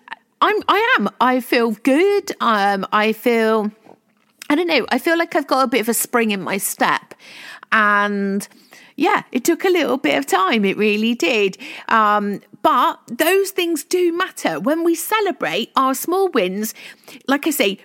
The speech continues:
reduces the stress. Um, also as well, it means that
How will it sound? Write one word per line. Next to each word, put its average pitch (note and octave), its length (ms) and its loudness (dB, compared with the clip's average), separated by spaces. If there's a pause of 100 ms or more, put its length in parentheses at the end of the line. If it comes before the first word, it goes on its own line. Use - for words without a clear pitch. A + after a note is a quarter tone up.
reduces D4+ 680 0
the A#3 120 -2
stress. B3+ 720 0 (380)
Um, A3 360 2
also A#3 420 2
as G#3 160 -2
well, G#3+ 220 4
it A2+ 180 -4
means F3+ 460 -4
that E3+ 300 -4